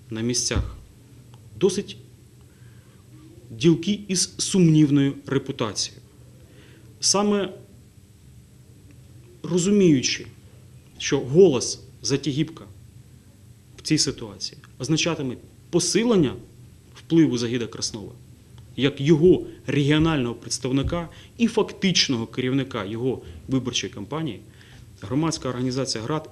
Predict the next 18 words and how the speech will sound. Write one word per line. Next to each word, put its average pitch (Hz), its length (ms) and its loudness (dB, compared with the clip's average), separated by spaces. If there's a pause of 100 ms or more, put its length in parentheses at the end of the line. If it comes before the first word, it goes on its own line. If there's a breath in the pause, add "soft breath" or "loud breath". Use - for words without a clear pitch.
і 170 80 -2
прийняла 151 400 2
таке 120 240 -6
рішення, 104 400 -6 (300 loud breath)
і 175 80 -2
закликає 165 640 0 (600 loud breath)
громадськість 170 640 0
області, 117 440 -4 (580 soft breath)
виборців, 143 540 2 (840 loud breath)
які, 185 680 4 (340)
е, 123 400 0 (1000 loud breath)
напевно, 131 440 0 (480)
чимало 175 380 2
виборців, 131 380 0
ми 127 100 -2
знаємо, 139 300 -2
сприйняли 156 640 2 (400)
яскраву, 135 640 0